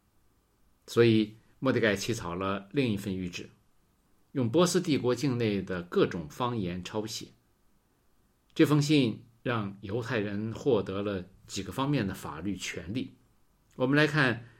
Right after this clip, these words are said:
第十一和十二节。谕旨中，王准各省各城的犹大人在一日之内，十二月，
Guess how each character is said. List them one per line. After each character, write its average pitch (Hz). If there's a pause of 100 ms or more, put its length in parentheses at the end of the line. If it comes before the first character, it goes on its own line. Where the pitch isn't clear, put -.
(200)
第 127
十 131
一 139
和 117
十 117
二 110
节。 - (2250)
谕 190
旨 107
中， 156 (360)
王 147
准 110
各 160
省 92
各 170
城 107
的 107
犹 95
大 101
人 85 (120)
在 110 (100)
一 123
日 202
之 110
内， 98 (300)
十 -
二 165
月， 107